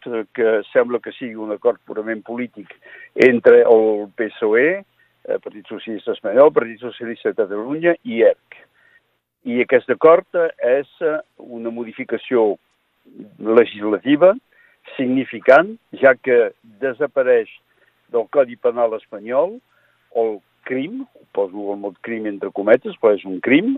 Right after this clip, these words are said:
per, fins ara, de sedició, per el qual crim, mm, nou polítics independentistes van anar a la presó més de tres anys, eh, i que encara estan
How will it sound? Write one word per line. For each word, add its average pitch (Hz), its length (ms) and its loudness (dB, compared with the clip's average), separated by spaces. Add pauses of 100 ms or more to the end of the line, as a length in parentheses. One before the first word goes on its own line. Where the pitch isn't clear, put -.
(140)
per, 101 140 -4 (220)
fins 92 180 0
ara, 147 240 6 (400)
de 127 240 6
sedició, 117 640 0 (500)
per 117 140 4
el 107 180 4
qual 135 240 6
crim, 185 560 -4
mm, 107 720 -10
nou 127 240 8
polítics 120 460 -6
independentistes 110 840 -2
van 107 220 4
anar 110 160 6
a 107 100 2
la 92 80 -8
presó 104 420 -2
més 101 200 -10
de 101 100 -2
tres 95 320 -6
anys, 185 240 2 (100)
eh, 185 240 -6
i 120 140 -12
que 117 360 4
encara 107 440 2
estan 110 320 -2